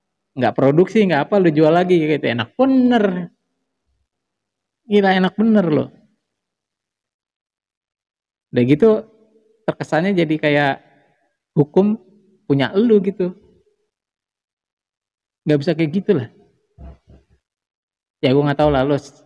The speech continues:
setuju sama gua apa enggak. Tapi dari kemarin kan banyak di kolom komentar kan, kalau misalnya banyak ada aparat yang membackingi, aparat yang akhirnya memperjualbelikan, dan yang lain-lainnya.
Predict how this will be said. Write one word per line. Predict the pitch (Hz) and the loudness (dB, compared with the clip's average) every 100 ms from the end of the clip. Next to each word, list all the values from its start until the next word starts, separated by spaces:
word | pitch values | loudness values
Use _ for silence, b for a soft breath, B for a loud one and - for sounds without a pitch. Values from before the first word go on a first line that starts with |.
| _ | _
setuju | - 143 135 147 | -8 -4 0 0
sama | 135 | -2
gua | 131 156 | -2 -4
apa | - | -4
enggak. | 135 156 - _ _ _ _ _ _ _ _ _ _ _ _ _ _ _ _ _ _ - | -6 -6 -6 _ _ _ _ _ _ _ _ _ _ _ _ _ _ _ _ _ _ -12
Tapi | 117 165 | -2 0
dari | 151 | 0
kemarin | 139 143 151 | 0 -2 -2
kan | 170 | -2
banyak | 151 156 - - | -2 -4 -10 -12
di | 147 | -6
kolom | 131 131 | -4 -4
komentar | - 127 127 131 143 | -4 -4 -4 -4 -6
kan, | - 117 123 | -6 -12 -12
kalau | 113 107 | -10 -10
misalnya | 110 107 123 | -10 -12 -10
banyak | 110 110 113 - | -8 -8 -10 -10
ada | 107 98 95 - | -8 -8 -10 -16
aparat | - 107 120 | -10 -4 -4
yang | 139 127 | -2 -2
membackingi, | 120 113 - 156 165 160 160 156 - _ | -2 -4 -2 -2 0 -2 -2 -6 -12 _
aparat | 113 110 110 117 | -8 -4 -4 -4
yang | 113 | -4
akhirnya | 117 117 117 | -4 -4 -6
memperjualbelikan, | 113 117 113 110 110 117 135 143 131 139 _ _ _ _ | -8 -8 -6 -4 -2 -4 -2 -2 -4 -6 _ _ _ _
dan | 120 113 | -8 -6
yang | 107 | -6
lain-lainnya. | 107 107 120 120 117 | -6 -4 -6 -6 -10